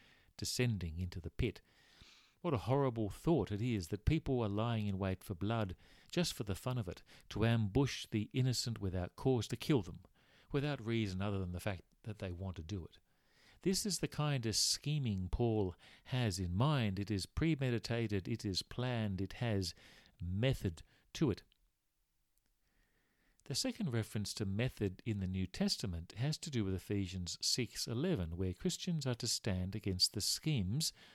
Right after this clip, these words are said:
or the methods of the devil. There is a scheme to his thinking, a craft, a method.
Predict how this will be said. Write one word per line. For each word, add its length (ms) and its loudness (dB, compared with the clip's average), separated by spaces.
or 340 4
the 180 -2
methods 640 0
of 300 2
the 120 -2
devil. 440 -6
There 160 4
is 160 2
a 80 4
scheme 800 4
to 160 0
his 260 2
thinking, 500 -4
a 80 -6
craft, 720 -4
a 60 -4
method. 520 0